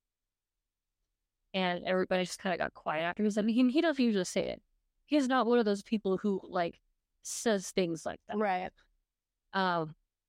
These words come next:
Speaker 1: but, like, he said it, and it just kind of made me jolt back a little bit, 'cause I'm like, "Why?" That was unnecessarily quiet.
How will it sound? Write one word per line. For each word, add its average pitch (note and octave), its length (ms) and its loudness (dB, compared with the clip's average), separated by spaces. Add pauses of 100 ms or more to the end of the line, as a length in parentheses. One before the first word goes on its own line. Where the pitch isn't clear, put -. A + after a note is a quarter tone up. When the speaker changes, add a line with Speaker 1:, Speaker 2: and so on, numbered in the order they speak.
(920)
Speaker 1:
but, G3+ 160 2
like, F#3+ 200 0
he A3+ 200 0
said G3 280 -2
it, F#3+ 120 0
and F#3 120 -6
it F3+ 60 -2
just F3 180 -6
kind F#3 160 -4
of E3 140 -4 (1700)
made F#3+ 260 0
me F3 80 -4
jolt F3 300 -2
back D#3 260 -2
a F#3+ 40 0
little F#3+ 220 2
bit, G#3 200 0
'cause - 100 -2
I'm A#3 80 2
like, G#3 120 2 (100)
"Why?" D3+ 440 -2 (1400)
That E3 140 -2
was E3 200 -2
unnecessarily D#3+ 680 -6
quiet. - 240 -16